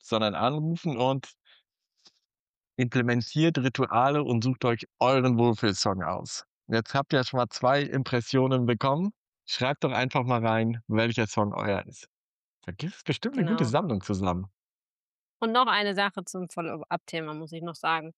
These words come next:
Speaker 2: Also nur weil du einmal angerufen hast, heißt nicht, dass du kein zweites Mal anrufen kannst. Und nur weil du zweimal angerufen hast, heißt nicht, dass du kein drittes Mal anrufen kannst.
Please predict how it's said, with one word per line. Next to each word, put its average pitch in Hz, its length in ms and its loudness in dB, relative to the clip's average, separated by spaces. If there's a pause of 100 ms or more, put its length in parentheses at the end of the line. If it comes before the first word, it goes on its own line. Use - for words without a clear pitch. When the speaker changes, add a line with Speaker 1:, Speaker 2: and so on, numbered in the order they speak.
(380)
Speaker 2:
Also 196 240 0
nur 220 140 -2
weil 220 120 2
du 214 120 -2
einmal 214 340 0
angerufen 180 500 -6
hast, 175 140 -10
heißt 180 160 -8
nicht, 196 120 -10
dass 185 120 -10
du 190 80 -14
kein 180 180 -8
zweites 190 320 -2
Mal 226 140 -2
anrufen 226 280 -6
kannst. 220 220 -6
Und 190 80 -6
nur 185 80 -4
weil 185 140 0
du 175 60 -8
zweimal 196 360 -2
angerufen 190 300 -6
hast, 180 140 -10
heißt 175 140 -6
nicht, - 160 -12
dass 175 100 -12
du - 60 -20
kein 180 160 -8
drittes 165 280 -10
Mal 156 100 -8
anrufen 170 260 -14
kannst. 165 200 -18